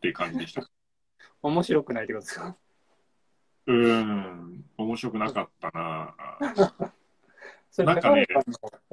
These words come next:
Speaker 2: 面白さがあれなんですかね。ちょっと、また違うんですかね。
Speaker 1: まあ、あ、まあ、土台無理やなと思うんですけど、もっと突っ込んだ話してくれよって思うんですけど、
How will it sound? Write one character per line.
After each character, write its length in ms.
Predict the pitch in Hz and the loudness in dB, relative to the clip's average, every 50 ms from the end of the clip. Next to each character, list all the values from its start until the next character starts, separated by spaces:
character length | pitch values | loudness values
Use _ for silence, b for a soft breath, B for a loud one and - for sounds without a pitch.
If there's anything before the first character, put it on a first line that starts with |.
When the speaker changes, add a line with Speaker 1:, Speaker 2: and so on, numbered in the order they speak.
| 151 156 | -4 -4
Speaker 2:
面 80 | 160 | -4
白 200 | 156 - 151 156 | -4 -2 -4 -2
さ 160 | 151 - 147 | 0 2 2
が 100 | 135 131 | 4 4
あ 40 | 131 | 4
れ 80 | 135 131 | 2 0
な 80 | 120 | 0
ん 60 | 101 101 | -4 -10
で 80 | 98 | -14
す 60 | _ | _
か 100 | - 113 | -14 -14
ね。 100 | 110 107 _ _ | -14 -14 _ _
ち 100 | - 156 | -4 -4
ょ 60 | - | -4
っ 20 | |
と、 300 | - - 120 104 - - _ _ _ _ _ _ _ _ _ _ _ | -4 -2 -4 -4 -4 -4 _ _ _ _ _ _ _ _ _ _ _
ま 120 | - 131 123 | -6 -4 -4
た 80 | - | -4
違 160 | 123 - 131 131 | -4 0 2 4
う 120 | 123 120 | 4 2
ん 100 | 104 98 | 0 -6
で 60 | 92 _ | -18 _
す 80 | _ | _
か 100 | - 101 98 | -14 -14 -12
ね。 180 | 95 95 92 _ _ _ _ _ _ _ _ _ _ _ _ _ _ _ _ _ _ _ _ _ _ _ _ _ - | -12 -14 -16 _ _ _ _ _ _ _ _ _ _ _ _ _ _ _ _ _ _ _ _ _ _ _ _ _ -4
Speaker 1:
ま 280 | 131 135 123 117 107 - _ _ _ | 2 4 4 4 2 0 _ _ _
あ、 160 | - - 123 120 | -2 0 2 2
あ、 40 | |
ま 140 | 120 127 127 | 4 6 4
あ、 60 | 120 | 6
土 180 | 104 113 123 139 | 6 6 4 6
台 220 | 151 185 214 226 | 6 4 4 2
無 180 | 226 233 285 381 | 2 4 4 4
理 140 | 392 370 240 | 6 6 6
や 160 | 113 98 95 | 6 6 4
な 160 | 95 92 92 | 4 0 -2
と 140 | - - 101 | -2 -6 -6
思 200 | 98 110 127 123 | -6 -4 -4 -6
う 60 | 107 | -6
ん 80 | 95 90 | -6 -8
で 80 | 87 | -10
す 100 | 85 - | -12 -12
け 80 | - 110 | -16 -14
ど、 60 | 107 | -10
も 80 | 120 147 | -8 -8
っ 40 | - | -8
と 60 | 113 | -8
突 180 | - - 170 | -6 -4 -4
っ 40 | 170 | -4
込 140 | - - 208 | -2 -2 -2
ん 20 | |
だ 80 | 170 104 | 0 0
話 320 | 104 104 98 - - 107 | 0 -2 -4 -4 -6 -8
し 80 | - - | -6 -4
て 80 | - 110 | -4 -2
く 100 | - 113 | 0 0
れ 80 | 104 | 0
よ 180 | 98 92 90 80 _ _ _ | 0 -2 -4 -6 _ _ _
っ 20 | _ | _
て 80 | - | -6
思 240 | 95 95 104 110 110 | -4 -4 -2 -4 -4
う 20 | 95 | -6
ん 40 | |
で 100 | 90 85 | -8 -12
す 80 | - - | -14 -12
け 100 | - 131 | -10 -6
ど、 320 | 143 165 156 107 90 85 | -2 0 0 0 -2 -4